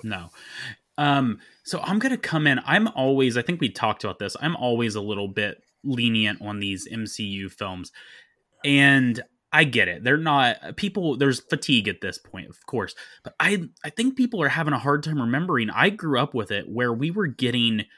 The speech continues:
you know, I've seen the Electras and the Rise of the Silver Surfers and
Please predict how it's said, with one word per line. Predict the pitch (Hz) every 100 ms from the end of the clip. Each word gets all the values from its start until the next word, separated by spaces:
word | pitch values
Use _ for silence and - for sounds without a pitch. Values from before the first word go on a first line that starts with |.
| _ _ _
you | 139
know, | 139
I've | 143 135
seen | 185 190
the | 151
Electras | 120 110 110 - 110 101 95
and | 104
the | 101
Rise | 104 110 113
of |
the | 104
Silver | - 113 107
Surfers | 101 101 107 - 104 95 92 -
and | 104 98